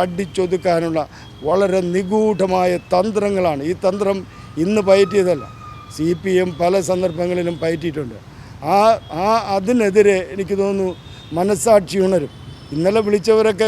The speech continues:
വന്നു ചേർന്നവരൊക്കെ ചില പക്ഷം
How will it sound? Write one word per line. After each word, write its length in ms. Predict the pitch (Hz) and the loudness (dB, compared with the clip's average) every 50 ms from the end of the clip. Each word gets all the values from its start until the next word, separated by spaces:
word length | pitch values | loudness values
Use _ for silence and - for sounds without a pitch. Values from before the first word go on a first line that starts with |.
| 202 185 | 2 2
വന്നു 400 | 196 196 208 208 214 214 208 208 190 175 | 2 2 2 0 0 0 0 0 2 2
ചേർന്നവരൊക്കെ 640 | 202 208 208 214 214 208 208 202 202 175 185 196 190 180 - - - - - - - - - - - - - | 2 2 2 2 0 0 2 0 0 0 2 2 2 2 0 -6 -18 -20 -20 -20 -20 -20 -18 -12 -10 -8 -2
ചില 160 | - 180 180 190 185 170 - - - | 0 2 4 4 4 4 2 0 -4
പക്ഷം 320 | 175 160 - - 220 226 | -4 -2 0 0 0 0